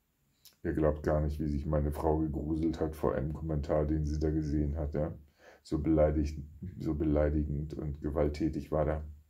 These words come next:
Ja, jetzt könnt ihr wieder sagen, "Ja, warum stellst du denn die Videos so rein?"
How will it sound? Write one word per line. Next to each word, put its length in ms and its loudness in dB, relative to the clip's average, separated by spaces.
Ja, 260 0
jetzt 140 -10
könnt 140 2
ihr 100 2
wieder 240 6
sagen, 560 4
"Ja, 180 4
warum 180 0
stellst 300 6
du 60 -2
denn 80 0
die 60 6
Videos 260 6
so 80 -2
rein?" 320 -4